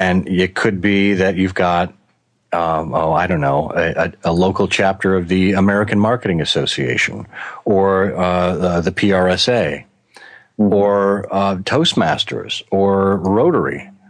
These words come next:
Speaker 1: You know, go to these events, interact with other people, and then start volunteering to, to speak at these events, even if it's just for ten minutes, right? To give people a sense as to what your position is on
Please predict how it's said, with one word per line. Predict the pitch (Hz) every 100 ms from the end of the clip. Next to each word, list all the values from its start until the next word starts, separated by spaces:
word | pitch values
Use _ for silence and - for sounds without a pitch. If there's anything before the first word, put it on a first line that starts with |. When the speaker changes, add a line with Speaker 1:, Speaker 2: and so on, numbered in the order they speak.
| - - -
Speaker 1:
You | 113
know, | 104
go | 101 110 143
to | 165
these | 139 135 107
events, | 92 117 73 - - - - - - 113
interact | 127 127 127 135
with | 117 110
other | 101 95
people, | 123 120 82 82 - - -
and | 143
then | 190
start | - 202 147
volunteering | 127 147 156 139 156 160 131 117 104 - _ _ _
to, | - 135 127 131
to | - 139
speak | - 240 247 - - -
at | -
these | 220 180
events, | 156 143 -
even | 208 262
if | 220
it's | 180 -
just | 151 127
for | -
ten | 113 - 143 127
minutes, | 131 135 78 - - _ _ _ _ _ -
right? | 110 107
To |
give | 110 131 117
people | 135 127 113
a |
sense | - 117 113 -
as | -
to | 110 101
what | 104 98 117
your | 101 104 104 104
position | 104 90 110 - 95
is | 90 85
on | 80 85 85 87 78